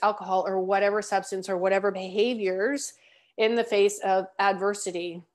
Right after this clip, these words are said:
or relapse triggers. It's having that confidence. Yeah. So the computer wasn't working this morning, but I got it. I'm calm. I can, I'm able to maintain my, my ground, stay grounded, stay centered, and not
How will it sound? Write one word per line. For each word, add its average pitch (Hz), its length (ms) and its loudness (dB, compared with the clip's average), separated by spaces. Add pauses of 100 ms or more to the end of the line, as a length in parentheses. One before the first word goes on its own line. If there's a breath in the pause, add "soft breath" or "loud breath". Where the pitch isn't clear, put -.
(100)
or 185 340 2
relapse 214 500 -2
triggers. - 360 -8
It's 170 100 -14
having 226 180 -8
that 220 140 -4
confidence. 190 540 -8
Yeah. 220 460 -6 (540)
So 214 540 6 (180)
the 214 80 4
computer 285 460 2
wasn't 214 260 4
working 202 500 2
this - 200 -12
morning, 190 240 2
but 190 120 2
I 202 80 4
got 202 280 2
it. 196 80 4
I'm 180 160 2
calm. 208 380 -4
I 196 80 0
can, 185 300 -6
I'm 196 260 2
able 208 360 2
to 185 560 0
maintain 202 580 0
my, 185 420 0 (400 soft breath)
my 196 180 2
ground, 196 460 2
stay 190 240 -2
grounded, 202 460 2
stay 185 260 -4
centered, 202 720 0 (440)
and 196 220 2
not 208 480 2